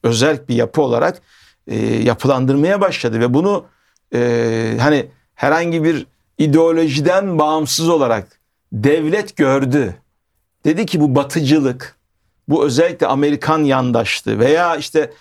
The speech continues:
Amerika ile stratejik ittifak aslında çok da hani, e, bizi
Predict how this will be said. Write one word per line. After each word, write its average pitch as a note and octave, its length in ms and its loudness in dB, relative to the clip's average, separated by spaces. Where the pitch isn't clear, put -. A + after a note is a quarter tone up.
Amerika F3 440 0
ile C#3 100 0
stratejik D#3+ 500 -2
ittifak D3+ 460 -2
aslında C#3 420 -2
çok D#3 280 -2
da C#3 200 0
hani, C#3+ 300 -2
e, B2+ 320 0
bizi B2+ 300 0